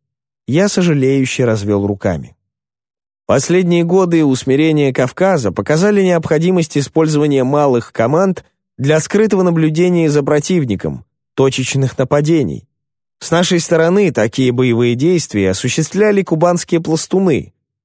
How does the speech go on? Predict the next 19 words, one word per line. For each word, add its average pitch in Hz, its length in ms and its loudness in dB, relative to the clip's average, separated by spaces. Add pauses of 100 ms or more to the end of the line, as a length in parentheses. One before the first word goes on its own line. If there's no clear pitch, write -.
(160)
у 143 80 2
черкесов 190 800 -2
хижиреты, 160 880 0 (300)
психадзе. 87 800 -4 (560)
Именно 202 400 2
для 180 220 0
таких 190 420 0
команд 117 420 0
в - 80 -16
первую 107 400 2
очередь 104 460 -2
и - 20 0
нужны 120 380 0
маскхалаты 101 760 -2
для 95 180 -2
зимы 156 460 0
и 143 140 -2
для 123 220 0
лета. 90 460 -2